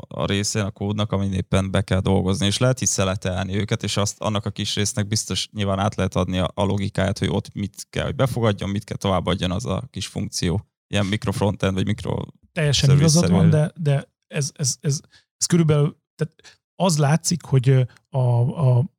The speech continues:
Speaker 2: az atomizáció, mint folyamat, minden olyan, ö, minden olyan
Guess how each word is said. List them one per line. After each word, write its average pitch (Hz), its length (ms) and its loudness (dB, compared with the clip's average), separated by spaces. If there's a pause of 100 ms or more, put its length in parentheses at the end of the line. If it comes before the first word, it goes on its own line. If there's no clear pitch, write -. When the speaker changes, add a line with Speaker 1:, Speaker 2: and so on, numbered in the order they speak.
Speaker 2:
az 120 160 -4
atomizáció, 147 1200 2 (220)
mint 135 180 4
folyamat, 135 720 -4 (260)
minden 151 680 6 (100)
olyan, 131 540 2 (220)
ö, 127 320 2 (520)
minden 170 340 6
olyan 127 440 4